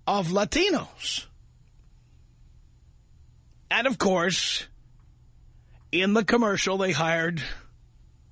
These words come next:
the requisite number of actors who appear to be Hispanic,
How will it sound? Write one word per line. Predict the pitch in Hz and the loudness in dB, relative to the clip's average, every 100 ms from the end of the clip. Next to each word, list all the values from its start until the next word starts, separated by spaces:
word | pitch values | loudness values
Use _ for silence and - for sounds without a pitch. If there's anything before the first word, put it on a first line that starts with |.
| - - - - | -20 -20 -20 -20
the | - | -6
requisite | 135 143 147 147 | -2 0 0 0
number | 151 151 | 2 2
of | 147 | 2
actors | 135 147 143 160 170 208 - - - - - - - - - - - - _ - - - - | 2 2 2 0 2 0 -4 -6 -10 -20 -20 -20 -20 -20 -20 -20 -20 -20 _ -20 -20 -20 -6
who | 165 | -2
appear | 147 - 151 | 0 2 2
to | 147 | 2
be | 156 | 2
Hispanic, | 165 - 180 156 165 214 - - | 2 0 0 0 0 -4 -10 -12